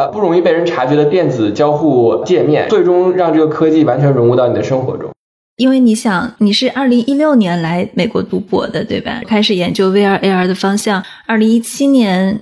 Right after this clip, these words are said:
Speaker 2: 用了 Oculus Rift，觉得特别的好用。我印象中，其实 Facebook 当时在二零一四年收购 Oculus 的时候，当时大家对V R的期待值非常的高，后来也经历了一波低谷。我感觉应该是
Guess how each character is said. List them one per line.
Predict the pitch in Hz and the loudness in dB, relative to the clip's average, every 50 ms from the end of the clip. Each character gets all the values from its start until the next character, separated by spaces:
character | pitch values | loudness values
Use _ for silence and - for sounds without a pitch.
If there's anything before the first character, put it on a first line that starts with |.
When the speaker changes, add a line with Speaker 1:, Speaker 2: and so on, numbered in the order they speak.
| _ - | _ -2
Speaker 2:
用 | 202 220 214 208 | 0 0 2 2
了 | 202 190 185 180 - - - | 2 0 0 -2 -2 -4 -4
Oculus | - 185 185 - - 202 185 190 190 - - | -6 -6 -4 -2 -2 -2 -2 -2 -4 -4 -2
Rift， | 208 208 202 196 - - - 196 - - | 0 0 0 0 -4 -8 -10 -8 -8 -6
觉 | - - | -6 -4
得 | 208 175 | -2 -2
特 | 180 - - | -4 -2 -2
别 | 196 185 180 | -2 0 0
的 | 180 | 0
好 | 180 - - - - - | -2 -2 -2 -4 -4 -2
用。 | - 208 202 196 185 - _ _ _ _ _ - | -2 0 0 0 -2 -6 _ _ _ _ _ -2
我 | - 202 - | -2 -2 0
印 | - 247 277 | 0 0 0
象 | 262 - 277 262 247 233 | 2 2 2 0 0 2
中， | 254 254 247 247 247 | 0 0 2 2 0
其 | 247 - - 208 | 0 0 -2 -2
实 | 220 240 240 240 | 0 -2 -2 -2
Facebook | - 262 254 269 277 - - 262 247 226 233 | -2 -2 -2 -2 -2 -4 -2 -2 -2 -2 -2
当 | 226 226 220 233 247 | -2 0 0 0 0
时 | 254 - - 196 180 | 0 -2 -2 -2 -2
在 | - 226 220 | -2 -2 -2
二 | 208 - 240 233 | -2 0 0 0
零 | 220 220 | 2 2
一 | 220 247 | 2 0
四 | 269 - - - 294 | -2 -2 -4 -2 0
年 | 247 196 170 180 | 0 0 0 0
收 | 196 - 208 202 | -2 -2 0 0
购 | 208 | 0
Oculus | 190 - - 196 214 - 240 247 202 190 208 - - | -2 -2 -2 -4 -2 0 0 0 0 0 -2 -4 -6
的 | - - | -6 -6
时 | 175 - - | -4 -4 -4
候， | - 185 180 - - - - - - _ _ | -4 -4 -4 -6 -6 -8 -16 -20 -20 _ _
当 | - 226 233 | -4 0 0
时 | 233 - - 196 175 | 0 0 0 -2 -2
大 | 214 220 214 208 | -2 -2 -2 -2
家 | 220 208 202 214 | 0 -2 -2 -2
对 | 214 220 214 202 202 | 0 0 0 0 0
V | 202 214 214 | 0 0 0
R | 214 220 220 226 | 2 2 2 2
的 | 220 202 190 | 0 0 -2
期 | - - - 247 | -2 -4 -4 -2
待 | 262 240 233 214 | 0 0 0 0
值 | 220 - - 185 | -2 -2 -6 -4
非 | - 208 | -2 -2
常 | 208 214 202 165 | -2 -2 -2 -4
的 | 175 185 | -4 -4
高， | 185 - 202 196 202 208 214 262 - - - - - - | -4 -2 -2 -2 0 -2 -2 -6 -8 -14 -20 -20 -20 -10
后 | - - 262 247 | -4 -2 0 0
来 | 226 196 180 175 170 185 | 0 0 -2 -2 -2 0
也 | 196 190 196 185 185 | 0 0 0 -2 -2
经 | 226 - - 233 240 | -4 -2 0 2 4
历 | 254 254 247 | 4 4 4
了 | 226 214 | 2 2
一 | 202 202 | 2 0
波 | 208 - 214 214 214 | 0 0 2 2 0
低 | 214 214 220 214 220 | 0 0 0 0 0
谷。 | 220 - - 180 156 - - | -2 -2 -2 -2 -2 0 0
我 | 190 | -2
感 | 196 - 202 180 175 | -2 -2 -2 -2 -2
觉 | 185 185 185 | -2 -2 2
应 | 202 226 226 | 2 4 4
该 | 233 220 220 226 | 4 2 0 0
是 | 240 - - - 240 214 208 214 | -2 -2 -2 0 0 0 -2 -2